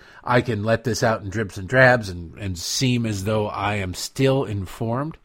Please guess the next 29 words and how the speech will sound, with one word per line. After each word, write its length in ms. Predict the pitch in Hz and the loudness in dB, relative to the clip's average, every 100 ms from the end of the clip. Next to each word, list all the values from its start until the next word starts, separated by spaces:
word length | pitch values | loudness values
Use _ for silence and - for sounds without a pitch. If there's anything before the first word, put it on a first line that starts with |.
| _ _ _ _ _ _ _ - | _ _ _ _ _ _ _ 0
on 140 | 123 | 4
what's 220 | 120 127 | 4 2
going 280 | 135 123 117 | 2 2 4
on 360 | 113 117 123 127 | 2 4 2 0
in 560 | 120 117 113 110 104 | 0 0 0 0 -2
various 420 | 101 113 117 110 | 0 2 2 0
countries 460 | - 131 117 131 110 | -2 -2 0 -2 0
and 100 | 110 | -2
in 100 | 110 | -2
various 340 | 113 113 113 | 0 0 -2
industries. 340 | 120 123 - 117 | -4 -6 -6 -6
I 60 | |
can 100 | 110 | -4
do 60 | 110 | -2
that. 180 | 131 139 | -2 0
Or 180 | 180 214 | 2 2
he 120 | 185 | 0
simply 400 | - 185 175 160 | -6 -8 -6 -8
just 320 | 139 151 - - _ _ _ _ | -6 -8 -8 -20 _ _ _ _
doesn't 280 | 143 123 113 | -6 -4 -4
care. 280 | 175 170 - _ _ _ _ - _ _ - - _ _ _ _ _ _ _ _ _ _ _ _ _ _ - | -6 -6 -8 _ _ _ _ -20 _ _ -20 -20 _ _ _ _ _ _ _ _ _ _ _ _ _ _ 4
Probably 400 | 180 302 120 107 | 4 6 2 0
both. 320 | 123 147 95 | 4 4 4
He 60 | 110 | -2
doesn't 240 | 127 101 | -4 -2
care 180 | 131 147 | 0 2
about 240 | 117 117 | 2 -2
national 360 | 117 120 - 95 | -2 -4 -4 -12
security. 520 | - - 160 101 | -10 -2 0 0